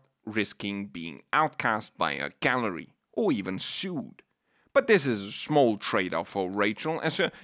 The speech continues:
new gallery is in the primary alpha market,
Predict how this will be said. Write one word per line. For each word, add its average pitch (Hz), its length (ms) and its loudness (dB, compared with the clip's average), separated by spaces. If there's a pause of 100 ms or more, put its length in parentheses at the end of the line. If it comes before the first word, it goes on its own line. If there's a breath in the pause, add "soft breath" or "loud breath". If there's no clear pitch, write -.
new 233 280 2
gallery 170 520 4
is 165 280 -2
in 160 220 -2
the 156 120 -6 (160)
primary 110 640 2 (120)
alpha 101 420 -2
market, 147 720 4